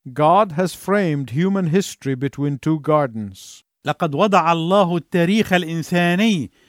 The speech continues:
Speaker 2: في إطارين بين بستانين.
Speaker 1: And then there was a third garden in the middle.
Speaker 2: لكن كان هناك بستان ثالث في الوسط.
Speaker 1: There was the first garden, the Garden of Eden, which became stained with Adam's sin.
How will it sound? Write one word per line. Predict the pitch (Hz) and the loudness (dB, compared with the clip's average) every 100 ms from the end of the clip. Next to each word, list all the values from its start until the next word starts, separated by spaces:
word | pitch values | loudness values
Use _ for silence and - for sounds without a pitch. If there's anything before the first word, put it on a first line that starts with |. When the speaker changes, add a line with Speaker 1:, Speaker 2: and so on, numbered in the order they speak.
| _ _ _ | _ _ _
Speaker 2:
في | - 220 220 185 | -2 2 2 2
إطارين | - 185 175 170 233 233 180 131 101 - | 0 2 2 4 2 2 0 -4 -10 -8
بين | 131 208 190 165 | 0 2 2 0
بستانين. | 185 - - 175 160 156 185 165 131 107 98 _ - | -2 -4 -4 -2 0 2 2 2 -2 -6 -12 _ -8
Speaker 1:
And | 160 147 | -4 0
then | 160 214 233 | 2 2 4
there | 220 | 4
was | 214 196 | 4 2
a | 185 | -2
third | - 214 214 196 139 | 0 2 2 2 -2
garden | 143 147 143 135 147 156 _ | 2 2 2 -2 -6 -6 _
in | 165 151 | -6 -4
the | 151 | -2
middle. | 151 127 98 - _ - | -2 -4 -8 -14 _ -10
Speaker 2:
لكن | 120 160 175 190 | 0 2 2 -2
كان | 165 208 240 | 0 2 4
هناك | 226 208 214 220 208 | 4 2 0 0 0
بستان | 196 202 - 226 226 214 208 | 0 -2 0 0 2 2 -2
ثالث | - 254 254 196 - | 0 0 2 0 -2
في | 170 156 170 | -4 -2 -2
الوسط. | 165 180 160 123 _ _ _ - | 0 0 0 -4 _ _ _ -4
Speaker 1:
There | 143 165 | 0 2
was | 160 147 | 2 2
the | 143 | -2
first | 139 185 208 - 135 | -2 0 0 0 0
garden, | 170 196 196 226 185 | 4 4 4 0 -2
the | 156 | 0
Garden | 151 170 180 185 | 4 4 4 0
of | 170 | -2
Eden, | 185 127 127 123 | -4 -4 -8 -8
which | 160 156 - | -6 -8 -4
became | 147 - 160 165 156 | -6 -2 0 0 -4
stained | - - 175 180 190 180 | -8 -4 0 0 0 0
with | 180 170 | -2 -2
Adam's | 214 196 190 170 | -2 -2 -2 -4
sin. | - 160 113 98 | -6 -6 -6 -12